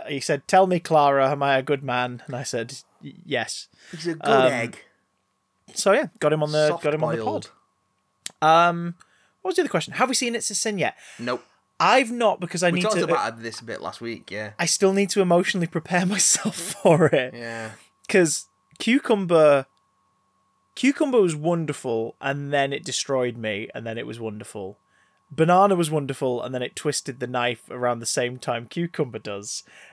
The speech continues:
Speaker 1: and then it was lovely again. Um, Years and Years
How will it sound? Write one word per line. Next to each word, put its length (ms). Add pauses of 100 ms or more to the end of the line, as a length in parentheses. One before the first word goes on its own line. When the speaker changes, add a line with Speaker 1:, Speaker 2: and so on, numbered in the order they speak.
(140)
Speaker 1:
and 220
then 160
it 140 (140)
was 180
lovely 280
again. 380 (540)
Um, 500 (640)
Years 340
and 140
Years 600